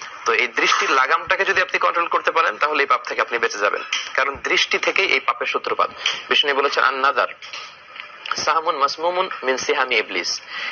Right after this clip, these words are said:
এই দৃষ্টিটা হচ্ছে শয়তানের অনেকগুলো বিষ মাখানো তীরের মধ্য থেকে ভয়ঙ্কর একটা তীর, যেই তীর দিয়ে শয়তান যুবক যুবতীদেরকে কাবু করে ফেলে। একজন ছেলে মেয়ে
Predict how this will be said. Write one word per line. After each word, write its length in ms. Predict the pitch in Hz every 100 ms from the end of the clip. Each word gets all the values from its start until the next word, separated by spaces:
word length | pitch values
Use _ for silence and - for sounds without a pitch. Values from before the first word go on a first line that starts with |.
| -
এই 80 | 113
দৃষ্টিটা 460 | - 156 - 151
হচ্ছে 240 | 170 160 175
শয়তানের 500 | - 123 139 147 147 - - -
অনেকগুলো 440 | 127 156 147 160
বিষ 300 | 120 151 -
মাখানো 400 | 143 143 151 156
তীরের 320 | 151 175 165
মধ্য 240 | 147 143 151
থেকে 200 | 160 151
ভয়ঙ্কর 460 | 131 127 151 139
একটা 200 | 117 -
তীর, 260 | - 120 - - - -
যেই 220 | - 117 120
তীর 320 | 147 160 151
দিয়ে 160 | 151
শয়তান 380 | 147 120 117 156
যুবক 240 | 135 131 131
যুবতীদেরকে 560 | 135 131 120 120 -
কাবু 220 | 127 117
করে 200 | 117 110
ফেলে। 240 | 95 - - - - - -
একজন 260 | - 120 139
ছেলে 340 | - 147 143
মেয়ে 300 | 151 151 131